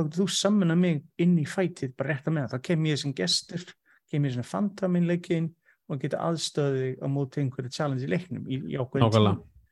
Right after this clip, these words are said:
Speaker 1: Þetta er ekki
Speaker 2: Og
Speaker 1: full on co-op, en þetta er svona, og síðan það sem er nýtt í leiknum, sorry, ég skulle ekki fyrir, þá er aftur á móti er önnur summons og það er aftur á móti bjölludæmið og þá getur þú summonað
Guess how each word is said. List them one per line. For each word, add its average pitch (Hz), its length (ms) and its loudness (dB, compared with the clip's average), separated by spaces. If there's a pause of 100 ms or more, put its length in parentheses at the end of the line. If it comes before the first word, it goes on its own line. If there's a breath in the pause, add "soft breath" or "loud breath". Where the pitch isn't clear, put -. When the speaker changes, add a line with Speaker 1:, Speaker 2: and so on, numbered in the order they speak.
Speaker 1:
Þetta 147 220 0
er 165 100 4
ekki 160 180 10
Speaker 2:
Og 151 80 12
Speaker 1:
full 185 180 8
on 170 140 4
co-op, 190 480 -2
en 165 100 0
þetta 165 120 4
er 165 40 2
svona, 147 220 -2
og 135 80 -4
síðan 208 460 2 (140)
það 147 160 -2
sem 151 140 0
er 143 60 4
nýtt 185 400 2
í 135 40 6
leiknum, 107 320 -2 (300)
sorry, 107 220 -6
ég 110 80 -6
skulle 98 180 -8
ekki 117 240 -10
fyrir, 160 280 -2 (420 loud breath)
þá 180 80 2 (160)
er 170 80 6
aftur 156 180 0
á 151 60 4
móti 147 280 -2
er 139 340 0 (1080)
önnur 190 260 8
summons 107 460 2
og 123 80 -10
það 190 240 2
er 185 80 2
aftur 175 160 -2
á 175 80 4
móti 147 160 -2
bjölludæmið 185 720 0
og 190 120 -8
þá - 140 -6 (140)
getur 175 220 -6
þú - 80 -6
summonað 175 640 2